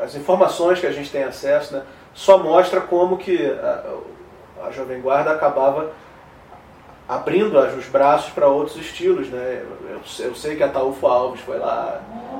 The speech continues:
Caetano foi lá, Jorge Ben foi lá,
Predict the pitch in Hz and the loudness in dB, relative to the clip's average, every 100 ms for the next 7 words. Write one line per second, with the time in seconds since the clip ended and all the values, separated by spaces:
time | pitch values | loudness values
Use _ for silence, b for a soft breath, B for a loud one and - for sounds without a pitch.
0 | - 113 117 135 139 - 123 120 120 120 | -8 -6 -4 0 0 0 -6 -4 -2 0
1 | 117 123 117 - - - 123 120 120 120 | -2 -4 -6 -8 -10 -10 -8 -4 -4 -4
2 | - | -6